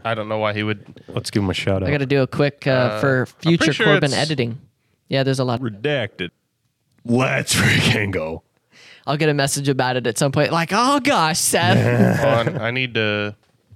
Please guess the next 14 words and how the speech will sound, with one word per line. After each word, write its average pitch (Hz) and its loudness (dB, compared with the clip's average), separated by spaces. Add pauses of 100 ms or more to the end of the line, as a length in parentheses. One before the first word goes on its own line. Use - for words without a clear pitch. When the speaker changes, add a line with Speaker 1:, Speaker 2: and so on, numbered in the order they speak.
(840)
Speaker 1:
it's - -14
in 123 -8
my 113 -2
liked 101 -6
videos. 101 -6 (540)
Speaker 3:
Oh, 147 -2
is 160 -2
it? 120 -2 (460)
Speaker 1:
Mm-hmm. 147 -4 (520)
Speaker 3:
Oh, 247 4
Speaker 2:
Is - -4
it 107 -2
Sleek - 0
Gaming? 113 -2